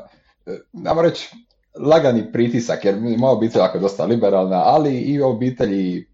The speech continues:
prijatelji, rođaci, svi su gurali na nešto tehničko da di ću sa povijesti, šta ću sa povijesti. Pa sam popustio, upisao građevinu, ali mi uvijek ostalo u glavi to da se želim nekako baviti, e,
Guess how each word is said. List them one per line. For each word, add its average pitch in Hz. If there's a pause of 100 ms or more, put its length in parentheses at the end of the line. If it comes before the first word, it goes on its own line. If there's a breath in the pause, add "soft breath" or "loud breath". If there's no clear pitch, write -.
(120)
prijatelji, 85
rođaci, 104
svi 143
su 120 (340 loud breath)
gurali 120
na 101
nešto 104
tehničko 95
da 90
di 92
ću -
sa -
povijesti, -
šta -
ću -
sa 90 (120)
povijesti. 123 (400)
Pa 92
sam 120
popustio, 117 (180)
upisao 110
građevinu, 98
ali 131
mi 131
uvijek 131
ostalo 123 (260 loud breath)
u 101
glavi 107
to 120
da 101
se 98
želim 101
nekako 95
baviti, 90
e, -